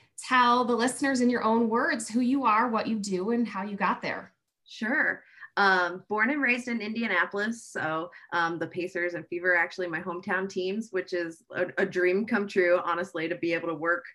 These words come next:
Speaker 2: um, for the basketball teams you grew up watching. So I was a basketball fan. Indiana's kind of basketball country. Played as a kid, really, it didn't go much further than that, but,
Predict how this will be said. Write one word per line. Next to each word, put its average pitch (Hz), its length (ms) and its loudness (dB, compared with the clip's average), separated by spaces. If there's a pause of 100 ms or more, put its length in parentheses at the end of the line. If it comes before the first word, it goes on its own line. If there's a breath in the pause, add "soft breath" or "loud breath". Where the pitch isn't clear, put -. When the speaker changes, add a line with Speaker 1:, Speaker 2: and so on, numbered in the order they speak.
(340 soft breath)
Speaker 2:
um, 165 300 0
for 190 80 2
the 175 80 -4
basketball 170 400 0
teams 170 240 -4
you 165 80 -6
grew 160 180 -2
up 151 160 -2 (380)
watching. 147 560 0
So 160 260 0
I 165 80 -2
was 180 80 -4
a 185 40 -12
basketball 180 520 2
fan. 170 320 -2
Indiana's 160 420 -2
kind 165 160 -2
of 151 80 -6
basketball 151 440 -2
country. 151 560 -4 (580 loud breath)
Played 277 200 6
as 240 120 4
a 196 60 2
kid, 202 400 4
really, 170 380 4 (100)
it 190 280 -6
didn't 170 220 4
go 156 120 2
much 170 260 -2
further 202 300 6
than 196 140 2
that, 220 340 6
but, 180 300 2